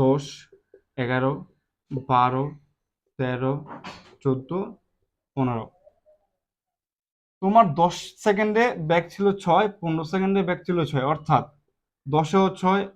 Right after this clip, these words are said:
এগারোও ছয়, বারোতে ছয়, তেরোতে ছয়, চোদ্দোতে ছয়,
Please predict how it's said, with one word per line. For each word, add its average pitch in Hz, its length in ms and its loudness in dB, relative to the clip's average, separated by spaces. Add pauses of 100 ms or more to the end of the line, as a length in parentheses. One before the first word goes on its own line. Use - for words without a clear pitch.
(160)
এগারোও 165 280 2 (120)
ছয়, 175 220 -2 (260)
বারোতে 160 340 0 (140)
ছয়, 165 220 -4 (220)
তেরোতে 139 360 0 (100)
ছয়, 160 220 0 (240)
চোদ্দোতে 147 340 -2 (100)
ছয়, 196 200 0